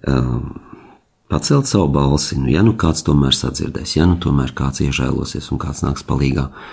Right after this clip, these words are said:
Un viņam ir taisnība, kāds, eh, sadzird, kāds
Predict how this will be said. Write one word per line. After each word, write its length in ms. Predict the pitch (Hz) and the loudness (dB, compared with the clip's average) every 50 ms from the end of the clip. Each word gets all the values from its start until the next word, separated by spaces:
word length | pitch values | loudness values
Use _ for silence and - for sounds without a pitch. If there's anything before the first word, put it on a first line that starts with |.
| - - - - - _ _ - - | -20 -20 -20 -20 -20 _ _ -2 0
Un 140 | 82 85 - - | 0 0 2 2
viņam 180 | 87 85 92 104 | 4 4 4 4
ir 80 | 101 | 4
taisnība, 560 | - 123 110 87 - - - - - - - - - | 4 4 4 4 2 0 -2 -2 -2 -6 -8 -12 -6
kāds, 440 | - - 64 69 82 - - - - - | -2 0 2 2 2 0 -2 -4 -6 -6
eh, 840 | - - - - - - _ _ _ _ _ _ _ - 78 71 69 | -12 -20 -20 -20 -20 -20 _ _ _ _ _ _ _ -10 -10 -8 -6
sadzird, 640 | - - - 69 71 76 90 107 104 107 110 107 - - | -4 -2 0 2 2 2 2 2 2 2 0 -6 -10 -10
kāds 580 | - 71 69 - - - - - - - - | -6 -6 -6 -6 -6 -6 -8 -8 -8 -10 -12